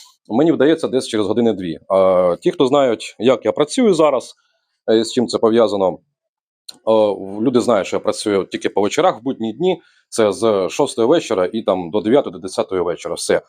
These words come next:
Тобто в мене всього, е, три-чотири години на добу. Е, тут, е, ну, уділити тут уваги для праці.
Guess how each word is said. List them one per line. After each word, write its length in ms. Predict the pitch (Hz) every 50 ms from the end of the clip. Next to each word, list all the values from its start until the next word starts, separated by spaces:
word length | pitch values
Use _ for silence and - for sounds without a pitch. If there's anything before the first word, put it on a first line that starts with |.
| _ _ -
Тобто 160 | 113 - -
в 40 | 98
мене 160 | 135 151 160
всього, 420 | 156 - 127 113 131 123 104 - -
е, 640 | 107 101 101 98 98 98 95 95 95 92 90 85 - _ _ _ _ _ _ -
три-чотири 460 | 147 170 180 - - - 135 120 123
години 480 | 107 117 110 - 110 107 104 95 85 - -
на 180 | 101 110 120 113
добу. 340 | 101 110 90 - 82 78 - _ _ _ _ _ _ _ _ _ _ _ -
Е, 220 | 101 104 95 92 -
тут, 180 | - 139 139
е, 200 | - - - - - - - - - - - - - - 123 123
ну, 320 | 131 131 101 87 80 80 -
уділити 320 | 104 104 127 131 117 - 95
тут 240 | - 104 - - 95
уваги 560 | 87 87 - - 98 107 139 151 123 110 104
для 160 | - 104 -
праці. 380 | - - 90 76 - - -